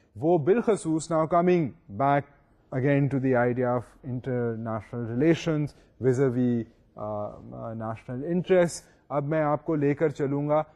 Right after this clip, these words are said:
ایک اور سطح پر۔ ہم انڈیویجول کی بات کر چکے ہیں، ہم ایک سیاسی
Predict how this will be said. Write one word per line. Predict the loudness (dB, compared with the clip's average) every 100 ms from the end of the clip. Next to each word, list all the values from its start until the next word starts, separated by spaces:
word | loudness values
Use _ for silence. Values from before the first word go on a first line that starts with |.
| _
ایک | -4 2
اور | 4 4
سطح | 0 -8 -8 -14
پر۔ | -16 -16
ہم | -12 -10
انڈیویجول | -8 -6 -2 0 2 2
کی | 2
بات | 0 0 0 -2
کر | -6
چکے | -6 -12 -8 -6
ہیں، | -6 -6 -10 _ _ -6
ہم | -4 -4 -8 _
ایک | -4 -4 -4 _ _ _ -8 -6
سیاسی | 0 2 2 0 -2